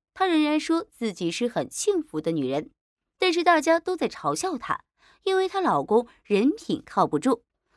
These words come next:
但是婚姻这事儿怎么说呢？离婚有离婚的好，不离婚也有不离婚的好，关键是看你自己要的是什么吧。她们姐妹俩像极了现实生活中的我们，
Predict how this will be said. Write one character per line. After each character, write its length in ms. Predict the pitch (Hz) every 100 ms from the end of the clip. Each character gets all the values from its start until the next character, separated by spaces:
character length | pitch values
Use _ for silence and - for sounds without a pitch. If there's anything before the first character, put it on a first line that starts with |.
| _
但 160 | - 392
是 160 | 359 339
婚 240 | - 370
姻 160 | 415 403
这 140 | 294
事 120 | 233
儿 60 | 180
怎 140 | 147
么 80 | 127
说 200 | - 175
呢？ 180 | 208 175 _ _ _ _ -
离 160 | 339
婚 300 | 392 403 403 392
有 100 | 170
离 140 | 180
婚 180 | - 392
的 80 | 403
好， 300 | - - - _
不 140 | - 226
离 160 | 180
婚 280 | 185 247 262
也 100 | - 202
有 140 | 160
不 200 | - 381
离 180 | 208 185
婚 200 | - 392
的 60 | 392
好， 200 | - - _ _ _
关 220 | 381 415
键 200 | 359 247
是 160 | - 196
看 240 | 214 190
你 120 | 160 -
自 240 | - 453
己 220 | - 277 -
要 160 | 185 160
的 100 | 156
是 140 | 180
什 100 | 156
么 100 | 151
吧。 180 | 202 - _ _ _ _ _ _ _
她 100 | -
们 160 | 392 370
姐 140 | 302
妹 100 | 302
俩 260 | 294 240 233
像 240 | 277 262
极 140 | 240 208
了 100 | 214
现 220 | 233 214
实 160 | 208
生 180 | 190 220
活 160 | 226 175
中 140 | 214
的 100 | 214
我 140 | 165 139
们， 300 | 139 165